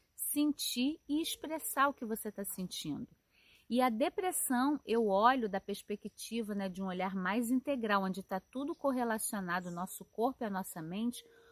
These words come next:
com uma oportunidade de agora você poder cuidar das suas emoções, dar espaço pra elas. E a depressão também, gente, ela gera dores, é, generalizadas, né?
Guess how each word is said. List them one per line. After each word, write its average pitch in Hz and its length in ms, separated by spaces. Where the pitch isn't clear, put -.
com 269 160
uma 277 200
oportunidade 262 1300
de 196 140
agora 202 440
você 208 300
poder 214 400
cuidar 220 560
das 196 200
suas 185 260
emoções, 175 580
dar 185 160
espaço 214 640
pra 240 220
elas. 175 420
E 233 80
a 240 60
depressão 302 580
também, 208 420
gente, 226 300
ela 214 180
gera 226 320
dores, 196 720
é, 185 220
generalizadas, 202 1500
né? 180 260